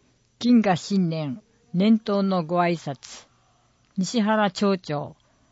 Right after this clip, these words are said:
崎原清舟。顔写真が載ってます。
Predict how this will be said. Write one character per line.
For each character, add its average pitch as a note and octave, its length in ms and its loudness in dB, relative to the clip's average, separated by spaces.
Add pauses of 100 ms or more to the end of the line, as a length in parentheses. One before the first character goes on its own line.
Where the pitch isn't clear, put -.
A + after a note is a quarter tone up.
(100)
崎 F#3 340 -6
原 G3 320 0
清 G3 240 0
舟。 D3 400 -8 (840)
顔 G3+ 240 0
写 G3+ 180 -2
真 F3+ 260 -2
が F3 160 -2
載 E3 140 -2
っ - 20 -18
て - 180 -12
ま C3 160 -8
す。 - 300 -20